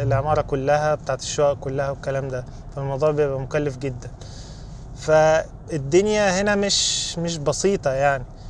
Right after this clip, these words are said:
الحياة منظمة، ما قلتش ح-، حاجة، الحياة نظيفة، الجو جميل، بس، آه،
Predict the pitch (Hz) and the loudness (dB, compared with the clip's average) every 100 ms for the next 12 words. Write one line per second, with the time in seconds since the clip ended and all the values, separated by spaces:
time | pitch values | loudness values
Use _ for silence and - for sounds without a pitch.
0 | - - - - - 147 - 180 208 185 | -14 -16 -16 -10 -4 -2 4 6 6 4
1 | 151 135 156 165 147 151 151 - - 131 | 2 4 4 4 2 -2 -4 -6 -8 -10
2 | - 160 156 143 127 - 147 165 165 147 | -2 0 2 0 -4 0 0 2 0 2
3 | 160 151 139 127 - - - - 143 170 | 2 0 -2 -4 -8 -16 -16 -8 6 10
4 | 196 160 147 160 160 143 127 - - - | 10 8 2 0 0 -2 -6 -12 -16 -16
5 | - - - - - - - 147 - - | -16 -14 -16 -14 -14 -14 -4 2 2 2
6 | - 165 156 156 156 156 156 151 151 143 | 4 6 6 6 6 6 6 4 2 0